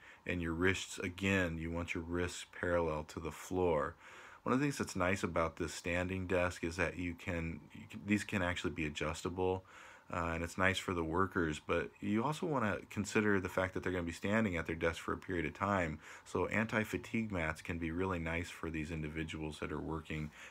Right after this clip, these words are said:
at a standing desk. So on to slide sixteen. Um, the, the first quote is essentially that, um, sitting is the new smoking.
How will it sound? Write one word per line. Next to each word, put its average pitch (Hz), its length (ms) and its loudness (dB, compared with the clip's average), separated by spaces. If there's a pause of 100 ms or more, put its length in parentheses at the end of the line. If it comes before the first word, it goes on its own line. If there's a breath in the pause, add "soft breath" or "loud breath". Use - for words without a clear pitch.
at 78 120 0
a 73 40 -4
standing 76 560 -4
desk. 73 440 -6 (920 loud breath)
So 104 340 6
on 113 180 2
to 110 60 -2
slide 92 320 2
sixteen. 131 680 0 (640 loud breath)
Um, 87 520 2 (500)
the, 107 120 6 (160)
the 110 60 0
first - 300 2
quote 107 360 8
is 95 160 0
essentially 95 500 0
that, 80 340 2 (100)
um, 87 180 -6
sitting 110 360 4
is 92 140 2
the 92 80 0
new 85 120 0
smoking. 101 640 0